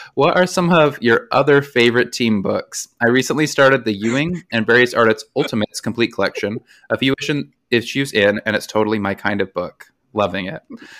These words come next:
Using <laughs> any characters you can't think you can think of from indie comics or the big two, who would you use to create a new Fantastic Four team?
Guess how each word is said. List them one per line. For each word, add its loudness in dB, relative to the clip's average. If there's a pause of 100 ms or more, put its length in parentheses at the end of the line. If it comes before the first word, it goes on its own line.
(300)
Using 2 (120)
<laughs> -8
any 4
characters 2 (240)
you 2
can't 0
think -2 (640)
you 0
can -8
think -4
of 0
from -2
indie 0
comics 0
or 0
the 2
big -2
two, -2
who -2
would -2
you -2
use 0
to -12
create -2
a -6
new -4
Fantastic -8
Four -2
team? -12